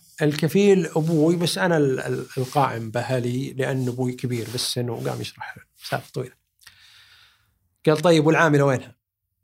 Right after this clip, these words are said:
قال: "موجودة عندنا، هي وكفيلتها أختي." قال ال-، الرئيس: "طيب، أبي نعاين السيارة ونخلي المختصين من ال-، من ال-، الأدلة الجنائية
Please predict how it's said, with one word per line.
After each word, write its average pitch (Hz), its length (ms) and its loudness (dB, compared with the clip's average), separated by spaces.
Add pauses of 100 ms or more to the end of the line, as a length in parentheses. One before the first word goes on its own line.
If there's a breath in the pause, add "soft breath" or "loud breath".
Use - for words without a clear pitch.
(160)
قال: 180 120 4
"موجودة 185 400 0
عندنا، 120 360 -8
هي 160 100 -2
وكفيلتها 135 760 -6 (200)
أختي." - 260 -12 (1900 loud breath)
قال 151 260 6
ال-، 120 240 0
الرئيس: 117 1000 -6 (180)
"طيب، 127 320 0
أبي 143 200 2
نعاين 127 340 0
السيارة 127 720 -2
ونخلي 127 300 0
المختصين 120 760 -4
من 110 140 -6
ال-، 110 440 -8
من 110 100 -6
ال-، 110 220 -8
الأدلة 110 680 -4
الجنائية 120 720 -4